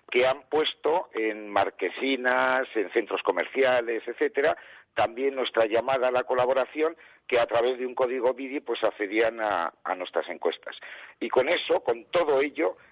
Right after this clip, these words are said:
hemos conseguido que más de veintiún mil, eh, internautas decidan colaborar con nosotros, internautas además que tienen un perfil muy, eh, muy diferente de la población en general,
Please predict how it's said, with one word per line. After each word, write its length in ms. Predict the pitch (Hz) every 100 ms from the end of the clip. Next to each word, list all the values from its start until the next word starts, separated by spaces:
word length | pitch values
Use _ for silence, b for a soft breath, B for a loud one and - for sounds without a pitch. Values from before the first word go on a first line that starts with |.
| _
hemos 300 | 123 135 139
conseguido 640 | 147 143 139 139 135 151
que 320 | - 117 110 107
más 320 | 120 131 107
de 100 | 104
veintiún 460 | 101 98 104 101
mil, 240 | 113 123 120 127
eh, 420 | 120 110 98 80
internautas 840 | 60 101 107 95 147 170 - 160 - b b b -
decidan 480 | 123 - 143 131 123
colaborar 500 | 117 107 107 117 113
con 180 | 123
nosotros, 580 | 127 123 - - 196 - b b b b -
internautas 640 | 120 131 120 147 160 170 147
además 320 | 127 143 147
que 160 | - 123
tienen 340 | 123 127 127
un 160 | 127 123
perfil 480 | 110 - 127 120
muy, 680 | 107 104 104 101 98 85 73
eh, 40 | 50 50 50 55 50 50 62 - -
muy 240 | 65 120 135
diferente 720 | 120 117 131 147 - 80 - 104
de 120 | 101
la 140 | 92
población 380 | - 95 107 110
en 60 | 107
general, 440 | 113 123 147